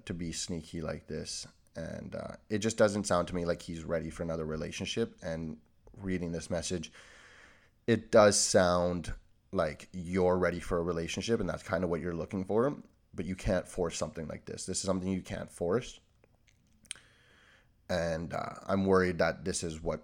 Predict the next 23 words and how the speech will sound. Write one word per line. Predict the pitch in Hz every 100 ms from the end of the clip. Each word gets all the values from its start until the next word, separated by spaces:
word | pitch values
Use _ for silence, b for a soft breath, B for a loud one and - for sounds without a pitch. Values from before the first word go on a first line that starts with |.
| -
will | 87 78
happen | - 85 - 80 78 78
if | - 80
you | 82
do | 76 78 76
that, | 71 -
that | - 87
you'll | 85 87
be | 85
trying | - 90
to |
force | 85 - 92 -
this | 92
guy | - 82 80
to | 78 80
be | 87
what | 80 85 85
you | 82 87
want, | 80 80 107 143 - _ -
even | 92 87
though | 85 82
he's | - 80
not. | - 76 76 - -